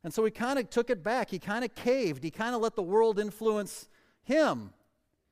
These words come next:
Man, thank God nobody does that today. God warns us, First Corinthians chapter six, verse nineteen. And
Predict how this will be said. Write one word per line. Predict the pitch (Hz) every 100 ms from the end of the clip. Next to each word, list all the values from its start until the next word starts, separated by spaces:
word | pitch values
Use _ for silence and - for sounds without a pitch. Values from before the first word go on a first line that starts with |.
| _ _ _ _ _ -
Man, | 311 165
thank | 208 208
God | 208
nobody | 165 208 214
does | 185 175
that | 180 240
today. | 165 131 113 107 _ _ _ _ _ _ _ _ _ _ _ _ _ _ _ _ 320 _ 339 _ _ _ _ 240 _ _ _ _ _ _ _ _ _
God | 160 180
warns | 175 196 180
us, | 131 -
First | 180 -
Corinthians | 185 165 151
chapter | - 170 -
six, | 131 185 160 -
verse | 156 -
nineteen. | 156 160 151 175 139 110
And | 143